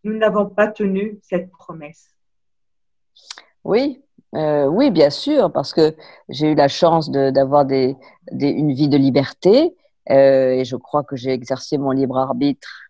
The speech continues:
Speaker 2: euh, dans à peu près tous les domaines, euh, à la fois professionnels et personnels, et j'en,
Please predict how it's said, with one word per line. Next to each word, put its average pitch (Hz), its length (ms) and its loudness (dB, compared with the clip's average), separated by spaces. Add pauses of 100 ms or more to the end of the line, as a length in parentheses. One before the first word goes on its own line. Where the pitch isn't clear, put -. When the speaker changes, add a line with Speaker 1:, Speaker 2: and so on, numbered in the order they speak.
(140)
Speaker 2:
euh, 113 120 -2
dans 123 320 0
à 120 160 -4
peu 139 120 -4
près 143 180 -2
tous - 140 -6
les 147 120 2
domaines, 143 500 2 (580)
euh, 131 260 4
à 131 40 0
la 139 80 2
fois 135 180 0
professionnels 135 600 -4
et 127 60 0
personnels, 147 840 0 (380)
et 139 80 -2
j'en, 127 280 0